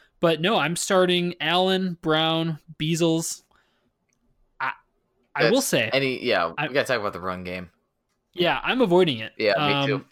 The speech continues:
Speaker 1: last week was not good. I did
Speaker 2: Uh-uh.
Speaker 1: not like the split between Singletary and Gore. Gore's, he is time. He is just an, he's Mount Rushmore.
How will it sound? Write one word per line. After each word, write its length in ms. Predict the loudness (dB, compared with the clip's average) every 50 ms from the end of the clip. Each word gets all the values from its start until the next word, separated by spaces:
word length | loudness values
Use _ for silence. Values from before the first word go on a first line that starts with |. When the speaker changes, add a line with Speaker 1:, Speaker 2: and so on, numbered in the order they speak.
| _ _
Speaker 1:
last 360 | -4 -2 -2 -2 -2 -4 -6
week 160 | -6 -6 -4
was 120 | -4 -6 -4
not 280 | -4 -4 -2 -4 -4 -2
good. 300 | -2 -2 -2 -2 -2 0
I 80 | 0 0 0
did 60 | 0
Speaker 2:
Uh-uh. 60 | 0
Speaker 1:
not 260 | 0 -2 -2 -2 -4 -4
like 160 | -6 -6 -6
the 80 | -8 -8
split 420 | -8 -8 -10 -10 -12 -12 -12 -12
between 300 | -14 -14 -12 -10 -10 -10
Singletary 760 | -10 -8 -8 -6 -6 -6 -6 -6 -6 -6 -4 -4 -4 -4 -6
and 300 | -8 -10 -12 -14 -12 -8
Gore. 480 | -4 -2 -2 -2 -2 -2 -4 -6 -8 -12 -18 -20 -20 -20 -20 -20 -20 -20 _ _ _ _ _ _ _ _ _ -8 -2
Gore's, 640 | 2 4 4 4 4 2 0 -2 -2 -4 -6 -10 -16 -18
he 640 | -16 -16 -14 -14 -14 -16 -18 -20 -12 -8 -6 -4 -4
is 480 | -4 -4 -4 -6 -6 -6 -8 -10 -12 _ _ _ _ _
time. 520 | -12 -8 -6 -4 -2 0 -2 -2 -4 -6 -12 _ _ _ _ _
He 320 | _ _ _ -8 -6 -4 -2
is 640 | -2 0 0 0 0 -2 -4 -6 -6 -8 -8 -10 -12 _
just 360 | -12 -10 -10 -10 -12 -14 -18 -20 _ _ _ _ _ _ _ -14
an, 180 | -12 -12 -12 -12 _ _ _ _ _ _
he's 280 | -8 -6 -6 -6 -8 -10 -14 _ _
Mount 260 | -8 -4 -4 -2 -2 -2
Rushmore. 520 | -4 -4 -4 -6 -6 -6 -6 -6 -8 -12